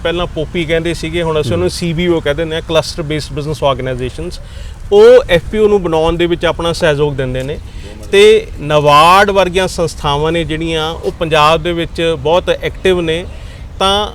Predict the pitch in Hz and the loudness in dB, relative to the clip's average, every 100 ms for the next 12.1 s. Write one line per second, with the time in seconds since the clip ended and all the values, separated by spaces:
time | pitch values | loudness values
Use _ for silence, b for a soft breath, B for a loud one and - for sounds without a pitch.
0 | - - - - - 233 240 - 202 226 | -12 -14 -14 -2 6 8 6 6 2 6
1 | 247 - 202 208 - 190 190 190 196 208 | 4 4 2 2 2 2 2 0 0 -2
2 | 185 156 185 202 170 165 160 135 113 101 | 0 2 2 2 0 -2 -4 -6 -8 -4
3 | 123 131 120 101 190 208 175 151 190 190 | 0 2 2 -2 -2 -2 0 4 4 4
4 | - 190 185 190 202 196 180 165 - 156 | 2 -2 4 4 4 2 -2 -4 2 4
5 | 202 180 180 180 175 175 175 170 156 165 | 4 2 0 0 0 0 0 0 0 2
6 | 180 175 170 160 151 160 160 147 143 143 | 0 0 -2 -2 -2 0 0 2 0 0
7 | - 165 165 165 175 180 180 165 175 151 | -4 -6 -4 -4 -4 -4 -6 -6 -6 -6
8 | 180 170 - 165 170 175 160 165 165 165 | -6 -6 -2 0 0 -2 -2 -2 -2 -2
9 | 156 120 110 101 98 143 175 170 160 165 | -2 -2 -2 -4 -6 -2 0 2 0 2
10 | 175 175 185 - 190 185 - - 185 180 | 0 0 -2 0 0 0 -4 0 2 2
11 | 190 190 165 165 170 170 160 156 156 160 | 2 0 0 -2 -4 -4 -4 -4 -4 -6
12 | 185 | -8